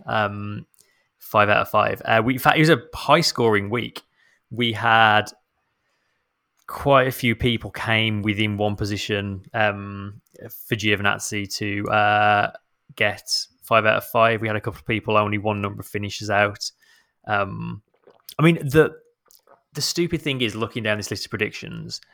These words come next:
ninety percent of people have gone for Mazepin as the first D N F, which in hindsight was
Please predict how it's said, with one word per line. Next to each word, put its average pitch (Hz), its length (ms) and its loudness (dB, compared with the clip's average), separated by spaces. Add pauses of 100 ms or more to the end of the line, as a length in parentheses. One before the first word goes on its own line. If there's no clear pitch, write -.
(260)
ninety 113 480 0
percent 101 340 -6
of 95 100 -14
people 107 360 -8
have 107 100 -10
gone 98 180 -4
for 101 100 -12
Mazepin 98 680 -4
as 104 140 -6
the 101 80 -10
first 104 360 -4
D 107 100 -6
N 107 100 -6
F, 107 260 -8
which 123 140 -2
in 127 80 0
hindsight 120 580 2
was 104 280 -6